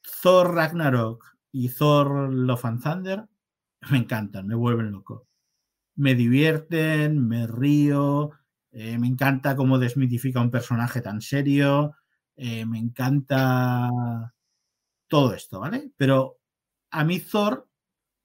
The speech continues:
Thor como personaje lo he leído muy poco, no me interesa demasiado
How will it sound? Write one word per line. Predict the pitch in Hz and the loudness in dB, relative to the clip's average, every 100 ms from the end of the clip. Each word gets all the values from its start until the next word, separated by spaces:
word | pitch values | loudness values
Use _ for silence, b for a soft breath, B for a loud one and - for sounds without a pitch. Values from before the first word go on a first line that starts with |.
| _ _ | _ _
Thor | 165 180 | -2 0
como | 170 151 | 0 0
personaje | 147 131 151 165 165 165 - _ _ _ - | 0 0 0 0 -2 -6 -8 _ _ _ -2
lo | 139 139 | 2 4
he | |
leído | 143 127 120 113 | 4 4 2 0
muy | 123 131 | 2 2
poco, | 131 139 135 143 143 _ _ _ - | 0 -6 -4 -8 -8 _ _ _ -4
no | 147 151 | 0 2
me | 151 | 2
interesa | 131 113 123 127 | 0 -4 -4 -6
demasiado | 98 110 127 127 117 117 131 | -6 -6 -6 -6 -6 -6 -8